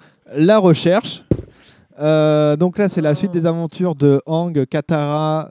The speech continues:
Speaker 1: euh, Sokka.
Speaker 2: J'en ai plein le cul.
Speaker 1: Au niveau de, de cette
Speaker 2: <laughs>
Speaker 1: histoire-là. Et, euh, donc, c'est, euh, donc, euh, Brian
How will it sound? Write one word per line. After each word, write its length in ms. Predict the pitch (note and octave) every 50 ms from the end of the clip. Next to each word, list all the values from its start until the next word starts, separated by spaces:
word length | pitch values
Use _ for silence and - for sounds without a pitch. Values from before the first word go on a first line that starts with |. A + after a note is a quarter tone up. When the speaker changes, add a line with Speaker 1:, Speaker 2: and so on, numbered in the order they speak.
| -
Speaker 1:
euh, 560 | B2+ B2 B2 A#2+ A#2+ A#2+ A#2+ A#2+ A#2 A#2 A#2+
Sokka. 580 | A2+ - - D#3 D3+ C3 C3+ D3+ D3+ D3+ D3+ D3+
Speaker 2:
J'en 100 | - F#3+
ai 180 | G3+ G#3 A3+ A3
plein 320 | - - D#3 F3+ F#3 G3+
le 40 | G#3
cul. 420 | - - - - - - - A3+ - _ _ _ _ _ _ _ _ _ _ _ _ _ _ _ _ _ _ _ _ _ _ _ _ _ _
Speaker 1:
Au 80 | - F3
niveau 220 | D#3 D#3 D3+ D3+ D#3
de, 340 | D3 C#3+ C3+ B2+ A#2+ A2+ A#2 A2
de 80 | C3 C3+
cette 220 | C#3 G3+ G3 -
Speaker 2:
<laughs> 20 | -
Speaker 1:
histoire-là. 420 | E3 - E3 C3 A#2 A#2+ D3+ G3 - - G3+ G3 _ _ _ _ _ _ _ _ _ _ _ _ _ _ _ _ _ -
Et, 160 | D#3+ F3+ G#3
euh, 120 | G#3 F#3 D#3
donc, 240 | C#3+ D3+ D3 - D3 C3+
c'est, 340 | B2 - - D#3 D#3+ E3
euh, 100 | D#3 C#3
donc, 280 | B2+ B2+ C3 C3 - -
euh, 220 | B2+ B2 A#2+ A#2
Brian 520 | A#2 B2 D3 E3 E3+ E3 E3 E3+ D3+ C#3